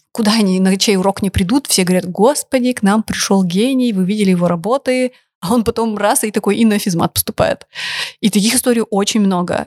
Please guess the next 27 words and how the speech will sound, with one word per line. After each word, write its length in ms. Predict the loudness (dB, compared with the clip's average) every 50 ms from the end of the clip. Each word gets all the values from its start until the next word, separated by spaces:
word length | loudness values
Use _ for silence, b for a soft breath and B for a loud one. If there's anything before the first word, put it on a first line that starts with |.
| -8 _
Я 160 | -4 -2 0
не 80 | 0 0
считаю, 240 | 0 0 -2 -2 -2
что 140 | -4 -6
это 120 | -4 -2 0
не 180 | 2 2 2 2
успех. 500 | 0 -2 -2 -2 -4 -4 -4 -6 -10 -16 _ _ _ _ 2
Ну, 160 | 4 4 4
как 220 | 2 -2 -6 -2
бы, 240 | 0 0 0 0 B B B B B B B B
просто 360 | -2 0 0 0 0 0 -2
это 680 | -2 -2 -2 -6 -4 -2 0 0 0 0 -2 -4 -6 -8 _ _ _ _ _ -20 -20 _ _
работа 440 | -4 -4 -2 -2 -2 -2 0 -2 -2
в 40 | 0
долгосрочной 640 | 0 0 0 0 0 0 0 0 0 0 -2 -2
перс-, 240 | 0 0 0 0 0
перспективе, 640 | -2 -2 -2 -2 0 -2 -6 -4 -4 -2 0 0 0
скорее 340 | 0 -2 -2 0 0 0 0
всего, 580 | 0 0 -2 -2 -2 0 2 2 2 0 -2 -6 _ -4
ну, 120 | -4 -2 -2
потому 240 | -2 0 0 0 0
что 140 | 0 -2
ты 80 | -6 -4
смотришь, 380 | 0 0 2 2 2 2 2 2
например, 420 | 0 0 2 2 2 2 2 2
за 160 | 2 0 0
этапом, 500 | 0 0 0 0 0 0 0 0 0 -2